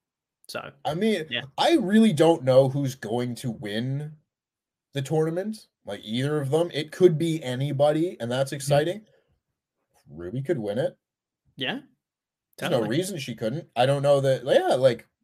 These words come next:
Speaker 2: if she won, I would not be disappointed.
Speaker 1: Nope, me neither.
Speaker 2: So,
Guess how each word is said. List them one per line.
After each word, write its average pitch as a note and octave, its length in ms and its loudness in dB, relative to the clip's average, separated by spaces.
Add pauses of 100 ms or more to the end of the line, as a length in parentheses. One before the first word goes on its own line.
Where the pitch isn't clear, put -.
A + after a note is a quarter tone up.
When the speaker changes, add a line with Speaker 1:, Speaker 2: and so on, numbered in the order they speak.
(440)
Speaker 2:
if C3+ 140 -2
she C4+ 160 2
won, A#3 240 6
I F3+ 80 6
would C3+ 160 0
not C#3 220 0
be C#3+ 80 -6
disappointed. G#2+ 600 -6 (720)
Speaker 1:
Nope, G3+ 220 -8 (380)
me C#3+ 140 0
neither. B2+ 260 -6 (200)
Speaker 2:
So, F#2+ 200 -4